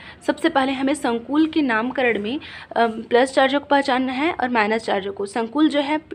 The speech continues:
कौन सा चार्ज वाला है, उसके पश्चात, उसके पश्चात आयनों का नामकरण करना है। तो आयनों का नामकरण में सबसे पहले धन आयन का नाम लिखा जाएगा, चाहे संकुल, अ, प्लस चार्ज वाला हो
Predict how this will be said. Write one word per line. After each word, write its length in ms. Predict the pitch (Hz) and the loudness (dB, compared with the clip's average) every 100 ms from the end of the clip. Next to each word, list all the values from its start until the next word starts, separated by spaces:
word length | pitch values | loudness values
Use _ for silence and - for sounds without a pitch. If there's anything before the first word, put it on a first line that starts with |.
| - | 0
कौन 200 | 233 240 | 2 2
सा 120 | 254 | 2
चार्ज 300 | 294 196 196 | -2 0 0
वाला 200 | 196 190 | -4 -8
है, 80 | 196 | -10
उसके 320 | - - - | -10 -6 -2
पश्चात, 520 | 359 247 240 214 175 - - - - | 0 0 -2 -4 -6 -8 -20 -20 -12
उसके 280 | - - 349 | -12 -2 -2
पश्चात 540 | 359 254 - 240 254 - | 0 -2 0 -2 0 -2
आयनों 340 | 214 220 285 | 0 4 4
का 140 | 294 | 4
नामकरण 500 | 269 196 208 208 185 | 4 4 0 0 -2
करना 300 | - 170 180 | -2 -6 -6
है। 240 | 185 185 - - - - - | -8 -10 -14 -18 -20 -20 -6
तो 120 | 247 | -6
आयनों 340 | - 220 240 349 | 0 0 2 4
का 140 | 330 | 4
नामकरण 500 | 285 214 214 214 202 | 4 0 0 0 2
में 100 | 233 | 0
सबसे 320 | 294 240 - | 0 -4 -2
पहले 320 | 262 226 220 262 | 0 2 4 2
धन 260 | 208 226 | 2 2
आयन 200 | 220 214 | 2 2
का 140 | 214 247 | 0 -2
नाम 240 | 202 202 | -2 -4
लिखा 260 | 220 - 196 | -8 -8 -10
जाएगा, 400 | 160 175 175 180 - - - - | -8 -8 -10 -12 -18 -20 -16 -2
चाहे 180 | 240 | 0
संकुल, 500 | 247 254 233 233 302 311 - - | 0 -2 -4 2 2 2 -6 -2
अ, 120 | 220 | 2
प्लस 320 | 220 233 269 | 6 6 6
चार्ज 220 | 285 269 277 | 6 6 8
वाला 240 | 277 262 | 6 6
हो 260 | 269 320 | 2 -2